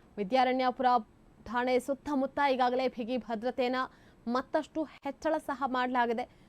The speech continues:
ನೂರ ಐವತ್ತಕ್ಕೂ ಹೆಚ್ಚು ಪೊಲೀಸರನ್ನ ನಿಯೋಜನೆ ಸಹ ಮಾಡಲಾಗಿರುವಂತಹದ್ದು. ಡಿ ಸಿ ಪಿ ಲಕ್ಷ್ಮೀ ಪ್ರಸಾದ್ ಅವರ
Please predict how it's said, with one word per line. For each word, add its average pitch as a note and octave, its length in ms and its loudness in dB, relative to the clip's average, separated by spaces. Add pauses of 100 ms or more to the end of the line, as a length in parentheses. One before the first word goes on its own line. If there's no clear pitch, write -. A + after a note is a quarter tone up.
(200)
ನೂರ D4+ 320 2 (220)
ಐವತ್ತಕ್ಕೂ D#4+ 540 0
ಹೆಚ್ಚು - 680 -4
ಪೊಲೀಸರನ್ನ D4+ 760 0 (1040)
ನಿಯೋಜನೆ D#4 540 6
ಸಹ C4+ 300 -4
ಮಾಡಲಾಗಿರುವಂತಹದ್ದು. A3+ 1080 -2
ಡಿ B3 140 -2
ಸಿ C#4+ 160 -6
ಪಿ D#4+ 220 -4
ಲಕ್ಷ್ಮೀ B3+ 540 -2
ಪ್ರಸಾದ್ D#4 440 -2
ಅವರ C#4+ 160 0